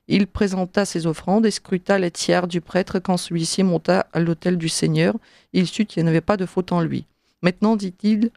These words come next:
je sais que le Seigneur Dieu m'a fait grâce et m'a remis tous mes péchés. » Il descendit du temple du Seigneur, justifié,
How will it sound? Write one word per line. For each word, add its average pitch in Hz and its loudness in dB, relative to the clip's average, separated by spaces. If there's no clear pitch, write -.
je 180 2
sais 220 0
que - -4
le 175 0
Seigneur 175 0
Dieu 180 0
m'a 175 -2
fait 180 -2
grâce 165 -2
et 196 0
m'a 175 2
remis 170 0
tous 196 -4
mes 185 2
péchés. » - -2
Il 165 0
descendit 175 0
du 165 0
temple 196 -2
du 156 0
Seigneur, 175 2
justifié, 185 -2